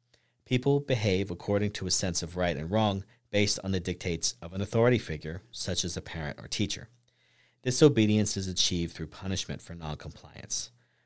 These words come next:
What's right is what doesn't get me in trouble. And individualism, instrumentalism, and exchange, which is characterized by a view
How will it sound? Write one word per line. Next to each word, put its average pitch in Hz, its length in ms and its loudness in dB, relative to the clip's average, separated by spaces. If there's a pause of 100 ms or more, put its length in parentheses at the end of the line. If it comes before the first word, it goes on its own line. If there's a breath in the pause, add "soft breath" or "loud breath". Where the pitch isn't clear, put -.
(120)
What's 87 260 0
right 107 340 4 (140)
is 87 160 -10
what 85 180 -2
doesn't 80 280 -4
get 50 180 -8
me 69 140 -12
in 69 60 -20
trouble. - 400 -6 (260)
And 120 360 2 (1700 loud breath)
individualism, 117 840 4
instrumentalism, 101 840 2
and 87 100 -2
exchange, 87 580 2
which - 180 -2
is 87 100 0
characterized 92 720 0
by 82 140 0
a 78 100 -2
view 104 380 0